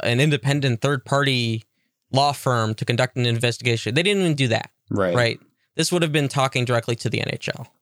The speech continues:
Speaker 1: Um, and the allegations didn't even, like, uh, you know, request, you know, him to be kicked out of the league or, you know, like, a-, ask for any kind of repercussions for,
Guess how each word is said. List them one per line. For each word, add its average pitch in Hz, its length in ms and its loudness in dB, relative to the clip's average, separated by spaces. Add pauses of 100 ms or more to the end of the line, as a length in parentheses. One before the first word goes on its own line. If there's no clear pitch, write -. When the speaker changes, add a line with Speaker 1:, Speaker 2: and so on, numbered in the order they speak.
(140)
Speaker 1:
Um, 110 440 0 (380)
and 139 480 0 (360)
the 135 500 2
allegations 160 640 0
didn't 143 240 0
even, 135 500 0
like, 120 380 -2 (180)
uh, 50 600 -2 (180)
you 135 120 2
know, - 360 -2 (260)
request, - 720 -4 (160)
you 135 140 2
know, 110 500 0
him 131 320 2
to 123 60 0
be 113 100 -4
kicked - 260 -4
out 113 140 -2
of 107 60 -10
the 117 80 -4
league 170 600 0
or, 117 480 2
you 127 120 0
know, 110 300 0
like, 120 200 -4
a-, - 140 0
ask 165 260 0
for 147 140 -2
any 160 100 2
kind 143 260 0
of 127 80 0
repercussions 117 880 -2 (360)
for, 113 440 0